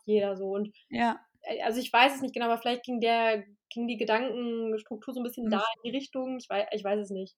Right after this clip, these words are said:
Speaker 1: Also, ich habe es auch bereut, es war definitiv für mich nicht die richtige Entscheidung, aber ja. <laughs>
Speaker 2: Aber gut, am Ende führt sie einen vielleicht auch dahin, dass man heute das, äh, der ist, der man ist. Also, ich glaube immer zu, zu erfahren, was man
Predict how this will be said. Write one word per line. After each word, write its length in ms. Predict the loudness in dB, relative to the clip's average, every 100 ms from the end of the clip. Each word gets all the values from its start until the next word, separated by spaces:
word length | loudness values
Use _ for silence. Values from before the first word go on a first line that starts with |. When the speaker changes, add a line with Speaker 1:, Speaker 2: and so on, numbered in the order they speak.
| _ _ _ _ 0
Speaker 1:
Also, 120 | 6
ich 40 | 8
habe 60 | 8
es 40 |
auch 40 | 6
bereut, 320 | 8 8 6
es 100 | 4
war 180 | 6 6
definitiv 520 | 6 4 4 8 8
für 60 | 8
mich 160 | 2 2
nicht 160 | 0
die 80 | 2
richtige 300 | 2 2 0
Entscheidung, 560 | 0 2 4 6 4 0 -10 -16 -18 -20 _ 2
aber 440 | 4 8 6 4 4
ja. 260 | 6 6 4 -8 -4 2
<laughs> 220 | 2 2
Speaker 2:
Aber 200 | 2 6
gut, 180 | 10 10
am 140 | 10 4
Ende 260 | 2 0
führt 260 | -2 -4 -2
sie 100 | 0
einen 220 | 0 -2
vielleicht 360 | 0 4 4 4
auch 120 | -2
dahin, 380 | 0 2 2 2
dass 180 | 0 0
man 160 | 0 2
heute 220 | 0 2
das, 300 | 2 2 -4
äh, 300 | -20 -18 -14 -8
der 340 | 0 6 6
ist, 160 | 4 0
der 80 | 0
man 180 | 0 -2
ist. 220 | -6 -4
Also, 220 | -2 0
ich 140 | 0 0
glaube 260 | 0 0
immer 280 | 0 2 0
zu, 320 | -2 -8 -8
zu 180 | -6 -2
erfahren, 540 | 0 2 2 2 2 0
was 160 | 0
man 420 | -2 -2 -4 -8